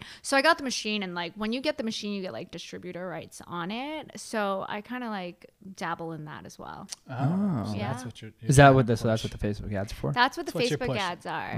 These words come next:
Speaker 3: Okay.
Speaker 1: Yeah.
Speaker 2: That can fit.
Speaker 3: Interesting. And then, so what do you do with, what,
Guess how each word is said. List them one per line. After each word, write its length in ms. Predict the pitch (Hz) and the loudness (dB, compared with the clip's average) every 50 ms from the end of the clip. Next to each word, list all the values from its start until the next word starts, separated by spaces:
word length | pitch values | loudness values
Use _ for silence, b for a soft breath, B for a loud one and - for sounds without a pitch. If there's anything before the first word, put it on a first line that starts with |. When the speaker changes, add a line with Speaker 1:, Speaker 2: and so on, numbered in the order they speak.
| 120 214 | 0 2
Speaker 3:
Okay. 200 | - 220 123 - - | 2 2 2 0 -2
Speaker 1:
Yeah. 380 | 196 185 165 90 71 80 190 185 - _ _ _ _ _ _ _ _ _ - | -4 -4 -4 -4 -6 -8 -10 -12 -16 _ _ _ _ _ _ _ _ _ -2
Speaker 2:
That 340 | 147 175 185 - - - - | 0 0 0 -2 -6 -16 -6
can 160 | - 170 151 | -2 -2 -2
fit. 380 | 131 - - 117 107 113 - - _ _ _ _ - - - - - - - - | -2 -4 -6 -6 -6 -6 -8 -14 _ _ _ _ -20 -20 -20 -18 -18 -18 0 4
Speaker 3:
Interesting. 460 | 147 160 156 - 127 113 - 92 101 - - - - | 6 6 6 6 2 0 -2 -4 -6 -8 -8 4 8
And 120 | 147 139 | 10 12
then, 80 | 143 139 | 12 12
so 120 | - 143 | 12 12
what 100 | 139 139 | 12 12
do 40 | 135 131 | 12 10
you 80 | 131 | 8
do 160 | 120 123 117 | 8 8 8
with, 160 | 113 110 - - | 8 6 4 4
what, 200 | 120 127 120 | 2 0 0